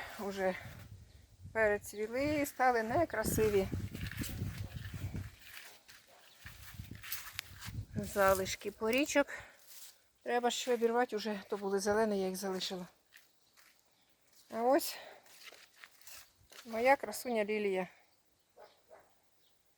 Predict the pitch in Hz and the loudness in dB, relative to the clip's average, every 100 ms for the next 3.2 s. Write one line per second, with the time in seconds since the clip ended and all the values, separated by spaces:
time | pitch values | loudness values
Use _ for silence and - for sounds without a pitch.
0 | _ _ _ _ _ _ _ _ _ _ | _ _ _ _ _ _ _ _ _ _
1 | _ _ - - - - - - - - | _ _ -20 -20 -20 -20 -20 -20 -20 -20
2 | _ _ - _ _ - 214 208 226 349 | _ _ -20 _ _ -18 -12 -4 2 2
3 | - 277 | 2 0